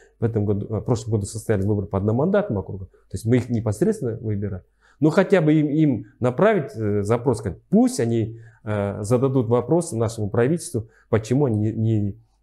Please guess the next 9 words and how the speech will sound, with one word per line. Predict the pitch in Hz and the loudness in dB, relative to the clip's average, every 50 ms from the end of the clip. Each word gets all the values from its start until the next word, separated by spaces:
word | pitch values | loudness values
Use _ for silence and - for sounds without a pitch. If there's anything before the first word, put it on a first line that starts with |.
| _ - | _ -6
ни | 107 107 107 | -4 -4 -4
с | - - | -2 -2
кем | - 120 101 101 | 0 0 2 2
не | 98 | 0
со-, | 95 - - 92 | -2 -2 -4 -4
посоветовавшись, | - - 107 - - 104 127 170 180 - 120 - - 104 95 - _ _ _ - | -2 -2 -2 0 2 4 4 4 2 0 -4 -6 -4 -6 -8 -8 _ _ _ -2
поменяли | - 101 98 98 104 117 135 135 120 | -2 0 0 2 0 0 0 0 -2
часы, | - - - - - - 87 90 92 | -2 -2 -4 -4 -4 -10 -10 -6 -2
да, | 101 131 220 | 0 0 0